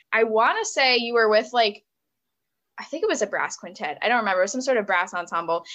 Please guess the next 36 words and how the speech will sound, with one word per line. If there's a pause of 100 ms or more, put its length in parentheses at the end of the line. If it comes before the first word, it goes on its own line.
(100)
And
you
walked
on
that
stage (200)
and
you
were
wearing
your
heels (200)
and
you
had
on
your
tuba
belt. (140)
And
I
was
like, (140)
"That
is
a
badass
right
there."
I
was
like, (260)
"Yes,
girl,
work
it."